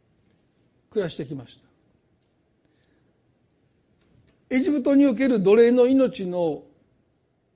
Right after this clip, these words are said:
重さはですね、限りなく軽かった。ですから、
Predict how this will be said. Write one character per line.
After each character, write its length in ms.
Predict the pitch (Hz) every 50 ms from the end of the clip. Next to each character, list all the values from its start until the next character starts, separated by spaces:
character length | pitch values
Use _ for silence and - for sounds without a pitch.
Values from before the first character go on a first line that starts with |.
| _ _ -
重 220 | 311 202 208 202
さ 160 | - - 165 147
は 140 | 139 135
で 120 | 123 127 117
す 100 | - 226
ね、 300 | 202 226 240 220 226 - _ _ _ _ _ _ _ _
限 360 | - - 294 269 277 311 302
り 120 | 294 285
な 160 | 285 285 262 262
く 300 | - 202 151 147 - - _
軽 220 | - 190 175 175
か 120 | - - 113
っ 20 |
た。 200 | - _ _ _ _ _ _ _ _ _ _ _ _ _ _ _ _ _ _ _ _ _ _ _ _ _ _ _ _ _ _ _ _ _ _ _ _ _ _ _ _ _ _ _ _ _ _ _ _ -
で 80 | 233
す 100 | 208 -
か 80 | - 202
ら、 280 | 220 233 190 160 -